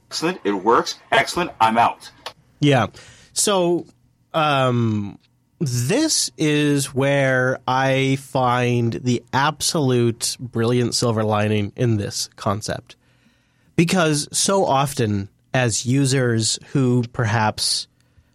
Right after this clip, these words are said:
Speaker 2: are just solely consumers of open source software, maybe you,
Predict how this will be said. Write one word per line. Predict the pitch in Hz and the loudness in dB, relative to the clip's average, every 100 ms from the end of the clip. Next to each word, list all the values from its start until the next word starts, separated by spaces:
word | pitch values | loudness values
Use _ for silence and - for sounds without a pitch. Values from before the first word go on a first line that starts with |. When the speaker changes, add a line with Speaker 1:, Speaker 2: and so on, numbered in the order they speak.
| _ | _
Speaker 2:
are | 127 131 | 0 0
just | 110 165 156 165 - - - | 0 2 2 2 0 -6 -6
solely | - - 135 135 131 127 | -2 2 4 4 4 0
consumers | - 120 113 - 127 110 104 104 - | 0 0 0 0 2 2 0 -2 -4
of | 117 | 0
open | 113 107 110 | 0 0 -2
source | - 101 - | -2 -2 -2
software, | 101 98 - | -2 -4 -6
maybe | 120 139 147 | -2 -2 0
you, | 139 131 131 | 0 0 0